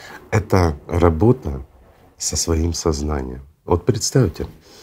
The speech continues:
мы живем, и многие люди на сегодняшний день живут,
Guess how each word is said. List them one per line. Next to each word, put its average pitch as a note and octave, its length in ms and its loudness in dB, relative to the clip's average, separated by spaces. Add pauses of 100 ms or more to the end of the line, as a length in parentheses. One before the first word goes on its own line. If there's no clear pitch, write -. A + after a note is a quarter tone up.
(380)
мы C#3 160 6
живем, G#2+ 440 4
и F#2 140 -2
многие G2 520 4
люди G2+ 400 -2 (100)
на E2 140 0
сегодняшний F#2+ 640 0
день F#2 220 4
живут, G2 340 -2